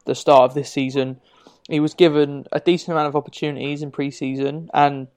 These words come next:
he seems to have taken them all. And I think it, it's also credit to Martial, because it would have been very easy for people to,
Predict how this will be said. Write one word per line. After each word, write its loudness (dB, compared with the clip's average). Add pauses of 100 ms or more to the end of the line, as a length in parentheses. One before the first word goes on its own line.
(460)
he -2
seems -4
to 0
have -2
taken 0
them -8
all. -4
And -2
I -4
think -8
it, -8
it's -6
also -4
credit -2
to -16
Martial, 4
because -2
it -20 (480)
would 0
have 0
been -4
very 4
easy -4
for -18
people -6
to, -4